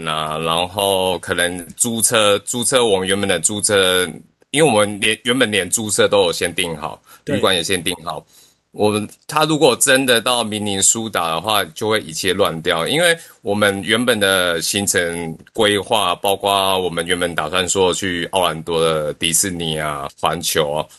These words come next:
Speaker 1: 就是我有一整套的规划，然后如果真的改到那边的话，就全都没有了。
Speaker 2: 那还好，最后飓风是不是在你们要出发前刚好就走了？是。
Speaker 1: 对，然后他后来好像就到那个卡罗来纳。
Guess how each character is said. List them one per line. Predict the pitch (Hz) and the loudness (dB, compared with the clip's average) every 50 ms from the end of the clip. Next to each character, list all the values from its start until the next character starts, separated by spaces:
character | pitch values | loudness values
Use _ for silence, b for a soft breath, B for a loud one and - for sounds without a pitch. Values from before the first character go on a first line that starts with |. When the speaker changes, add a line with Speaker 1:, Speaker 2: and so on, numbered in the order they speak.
| b b | b b
Speaker 1:
就 | - - 139 | -4 0 2
是 | 180 | 2
我 | 170 123 104 104 | 4 4 4 2
有 | 101 87 76 117 113 101 90 - _ _ _ - | 2 0 0 2 4 4 2 0 _ _ _ -4
一 | 190 170 | -2 0
整 | - - 107 87 73 | 0 0 -2 -2 -2
套 | 76 110 110 107 | -2 -2 0 0
的 | 90 87 | 0 -2
规 | - 101 92 90 | 0 2 0 2
划， | 87 98 90 80 76 - 101 | 2 0 -2 -2 -4 -6 -8
然 | 85 95 | -4 -2
后 | 104 107 104 - _ _ _ _ _ _ _ _ - 104 | -2 -2 -2 -4 _ _ _ _ _ _ _ _ -14 -8
如 | 113 | -4
果 | 110 110 104 | -4 -2 2
真 | - 117 110 98 | 2 0 0 0
的 | 113 104 | -4 -4
改 | - 92 82 82 | -4 -2 -2 -2
到 | 92 92 95 | -2 -2 0
那 | 98 | -2
边 | 98 95 113 87 | -2 0 0 0
的 | 87 | 0
话， | 92 90 | 0 -2
就 | 82 92 92 87 85 80 | -2 0 -2 -2 -2 -2
全 | - - - 78 | -2 -2 -2 -2
都 | 80 85 80 | -2 -2 -2
没 | 80 78 76 | -4 -4 -8
有 | 73 65 62 | -8 -10 -12
了。 | - - | -12 -8
Speaker 2:
那 | - 170 | -8 -6
还 | 143 147 147 156 | -2 -2 -2 0
好， | 160 135 123 | 0 -2 -2
最 | - - 233 220 | 0 2 2 4
后 | 214 214 185 | 4 4 2
飓 | 165 - - 208 185 156 | 0 0 0 0 0 0
风 | - 160 160 165 | 0 0 -2 -2
是 | - 175 | -2 -4
不 | 156 151 | -4 -4
是 | 156 160 | -4 -2
在 | 147 180 160 143 | -2 -2 -2 -2
你 | 131 120 | -4 -8
们 | 110 113 | -8 -8
要 | 127 139 151 | -6 -6 -6
出 | - - 151 | -6 -6 -6
发 | 143 139 143 139 | -4 -2 -2 -2
前 | 139 - 120 117 | -2 -6 -8 -4
刚 | - 151 156 160 | -2 -2 -2 -2
好 | 147 117 | -2 -4
就 | 123 - | -4 -6
走 | 131 - - 107 92 - | -8 -8 -8 -10 -10 -12
了？ | - - | -14 -10
是。 | - - 190 196 - - - - | -6 -6 -6 -6 -8 -12 -2 2
Speaker 1:
对， | - - 120 110 107 | 4 6 6 6 4
然 | 113 120 | 4 4
后 | 131 151 | 4 4
他 | 165 190 190 | 4 2 2
后 | 190 214 202 156 | 4 4 4 4
来 | 127 110 | 4 2
好 | 107 101 | 2 0
像 | 101 117 | 0 0
就 | 123 143 | 0 -2
到 | 127 - 143 135 135 127 | -2 0 2 2 4 2
那 | 123 131 | 2 0
个 | 120 - 110 110 107 101 98 95 95 | 0 2 2 4 4 4 4 4 2
卡 | 87 - - 92 | 0 -2 -2 0
罗 | 87 87 87 87 87 | 0 0 0 0 0
来 | 85 85 | 0 -2
纳。 | 90 95 98 95 85 78 69 | -2 -2 0 0 0 -2 -4